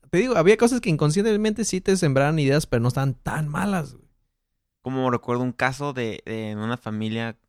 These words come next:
Speaker 2: en un pueblo, eh, comían mucho, mucha carne, mucha carne de ellos mismos que mataban de sus animales. Y
Speaker 1: Ajá.
Speaker 2: estaba la abuelita de la casa, ella no comía carne, comía, pues, era vegetariana, ¿no?
Speaker 1: Ajá.
Speaker 2: De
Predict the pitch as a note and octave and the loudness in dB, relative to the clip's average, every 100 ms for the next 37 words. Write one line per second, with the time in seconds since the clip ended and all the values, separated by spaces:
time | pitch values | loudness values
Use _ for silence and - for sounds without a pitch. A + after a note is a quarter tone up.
0 | _ G#2+ G#2+ G#2+ A#2 A#2+ E3+ - _ _ | _ -10 -10 -6 -4 -4 -6 -12 _ _
1 | _ _ - G#2+ G#2+ G2 A2+ A#2 B2+ C3+ | _ _ -10 -8 -8 -8 -6 -4 -2 -4
2 | C3+ D3+ C#3 - B2 - - C3+ C3+ B2 | -4 -8 -10 -8 -10 -8 -4 -4 -2 -6
3 | G#2+ A2 - A2+ B2 - A2 G#2+ - _ | -10 -14 -18 -16 -12 -10 -10 -12 -18 _
4 | - A2 A#2+ A#2+ A#2+ B2 - G#2+ - A2 | -6 -4 -2 -4 -4 -6 -8 -12 -8 -8
5 | A2+ A2 - A2+ G#2 G2+ G#2+ F#3+ _ _ | -8 -10 -12 -12 -10 -8 -8 -10 _ _
6 | _ _ - A#2 A#2 A2+ A#2+ B2+ B2 A2+ | _ _ -6 -4 -2 -2 -2 0 0 -2
7 | A#2+ B2+ B2 - F3+ - - A2+ A#2+ A#2+ | -4 -4 -6 -6 -10 -12 -12 -8 -4 -4
8 | A#2 G#2 D#2+ A2 - A#2 A2 - C#3+ D3+ | -6 -8 -6 -6 -4 -6 -4 -2 -4 -4
9 | C#3 - - G#2 G2+ G2+ G2 - G2+ - | -10 -14 -12 -8 -8 -8 -12 -14 -16 -16
10 | _ _ _ _ _ G#2+ A#2+ B2 A#2 - | _ _ _ _ _ -8 -4 -4 -6 -8
11 | G#2 G#2 G2 F#2+ G2 A2+ D#3 - _ _ | -6 -6 -8 -10 -10 -12 -14 -18 _ _
12 | G#2+ G2+ G#2+ G#2 G#2 | -2 0 0 -4 -10